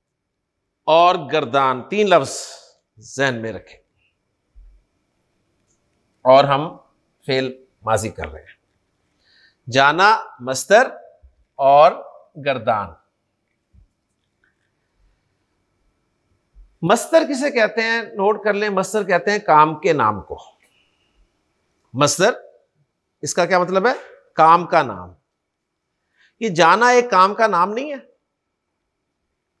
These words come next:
क्यों जी? हर काम का एक नाम होता है ना? आना ये काम का नाम है, जाना काम का नाम है,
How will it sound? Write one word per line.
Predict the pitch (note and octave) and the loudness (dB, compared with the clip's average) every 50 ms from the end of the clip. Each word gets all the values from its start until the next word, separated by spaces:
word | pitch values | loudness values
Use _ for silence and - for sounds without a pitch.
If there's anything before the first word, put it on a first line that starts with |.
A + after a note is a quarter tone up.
| _ _ _ - | _ _ _ -6
क्यों | E3 F3 | -6 -4
जी? | G3+ - - - - _ _ _ _ - | -4 -6 -10 -16 -20 _ _ _ _ -2
हर | E3+ G#3 | -2 0
काम | G#3+ A3+ A3+ A#3+ A3+ | 0 0 0 0 0
का | C4+ | 0
एक | B3+ A#3+ | -2 -2
नाम | A#3 A3+ G#3+ - | 0 0 2 2
होता | E4 D4+ D#4 A3 | 2 2 0 -2
है | G#3 | -4
ना? | G#3+ D#4 - - - - _ _ _ _ _ _ _ _ _ _ _ _ _ _ _ _ _ _ _ _ _ _ _ _ _ _ _ _ D3 C#3 C#3+ C3+ C3+ _ _ _ _ _ _ _ _ _ _ _ _ _ _ _ _ _ _ _ _ _ _ - | -4 -4 -6 -8 -16 -20 _ _ _ _ _ _ _ _ _ _ _ _ _ _ _ _ _ _ _ _ _ _ _ _ _ _ _ _ _ _ _ _ _ _ _ _ _ _ _ _ _ _ _ _ _ _ _ _ _ _ _ _ _ _ _ 2
आना | E3+ F#3 G3+ A3 A#3 A#3+ A#3 A#3 A#3 G3+ _ _ _ _ _ _ _ _ - | 2 4 4 4 4 2 2 0 -2 -10 _ _ _ _ _ _ _ _ -10
ये | G#3+ F#3+ | -10 -6
काम | - G3 F#3 F#3+ G3+ A3+ | 0 2 4 4 4 2
का | G#3 A#3+ A#3+ | 2 0 0
नाम | A3+ F#3+ E3+ F3+ G#3 G3 | 2 4 4 4 4 2
है, | C#3+ A2 - - _ _ _ _ _ _ _ _ _ _ _ _ _ _ _ _ _ - | -2 -8 -10 -14 _ _ _ _ _ _ _ _ _ _ _ _ _ _ _ _ _ -8
जाना | A#2 D3+ E3 E3 F3 F#3+ A3 A#3 C4 C4 B3+ - - - _ _ _ _ - | -2 2 4 4 4 4 4 2 2 0 -4 -8 -18 -20 _ _ _ _ -4
काम | - F3 E3+ F3 E3+ | 0 0 0 0 -2
का | F#3 F3+ E3+ | -4 -4 -2
नाम | D3+ B2 A#2 G#2+ G2 | -2 -4 -6 -6 -10
है, | F2+ F2 | -14 -18